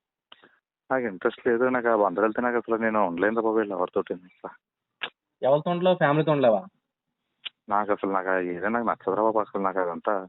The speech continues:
Speaker 2: ఒరే, నచ్చకుండా మనం పాకిస్తాన్ వెళ్తలేదురా. నువ్వు ముందు నీ
Speaker 1: ఒరే,
Speaker 2: రంగు
Speaker 1: ఇంకా నేనే వెళ్ళలేనురా రమేష్, నన్ను ఏం
Speaker 2: ఒరే,
Speaker 1: అనుకోకురా.
Speaker 2: అలాగంటే పోనీ, పోనీ, నేను, నేను, నేను కూడా విల్లింగ్ పెట్టుకుంటే వచ్చేంత వచ్చేస్తాను పోనీ,
Speaker 1: ఒరే,
Speaker 2: వెళ్తాం.
Speaker 1: వద్దురా, నువ్వు వద్దురా, నువ్వు ఎక్కడికి రావద్దురా, ప్లీజ్
Speaker 2: పోనీ,
Speaker 1: రా,
Speaker 2: విజయవాడ,
Speaker 1: నాకు
Speaker 2: విజయవాడ ఇమ్మంటారా పోనీ, విజయవాడ నేను కూడా వచ్చేస్తాను ఎలాగైనా.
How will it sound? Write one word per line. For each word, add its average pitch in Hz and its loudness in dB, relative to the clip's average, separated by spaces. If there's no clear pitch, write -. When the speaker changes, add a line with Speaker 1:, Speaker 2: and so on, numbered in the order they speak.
Speaker 2:
ఒరే, 143 2
నచ్చకుండా 143 2
మనం 156 2
పాకిస్తాన్ 135 0
వెళ్తలేదురా. 120 2
నువ్వు 139 0
ముందు 160 6
నీ 175 6
Speaker 1:
ఒరే, 131 6
Speaker 2:
రంగు 117 4
Speaker 1:
ఇంకా 151 4
నేనే 113 2
వెళ్ళలేనురా 107 2
రమేష్, 95 -4
నన్ను 101 -2
ఏం 87 -4
Speaker 2:
ఒరే, 98 0
Speaker 1:
అనుకోకురా. 156 2
Speaker 2:
అలాగంటే 202 6
పోనీ, 208 4
పోనీ, 175 2
నేను, 165 4
నేను, 165 4
నేను 156 2
కూడా 185 4
విల్లింగ్ 175 4
పెట్టుకుంటే 175 2
వచ్చేంత 156 2
వచ్చేస్తాను 151 2
పోనీ, 139 2
Speaker 1:
ఒరే, 123 6
Speaker 2:
వెళ్తాం. 120 4
Speaker 1:
వద్దురా, 123 2
నువ్వు 117 4
వద్దురా, 107 2
నువ్వు 113 4
ఎక్కడికి 98 -4
రావద్దురా, 95 0
ప్లీజ్ - -6
Speaker 2:
పోనీ, 196 4
Speaker 1:
రా, - 4
Speaker 2:
విజయవాడ, 208 8
Speaker 1:
నాకు 202 2
Speaker 2:
విజయవాడ 196 4
ఇమ్మంటారా 196 4
పోనీ, 180 2
విజయవాడ 160 4
నేను 180 2
కూడా 180 6
వచ్చేస్తాను 165 0
ఎలాగైనా. 139 2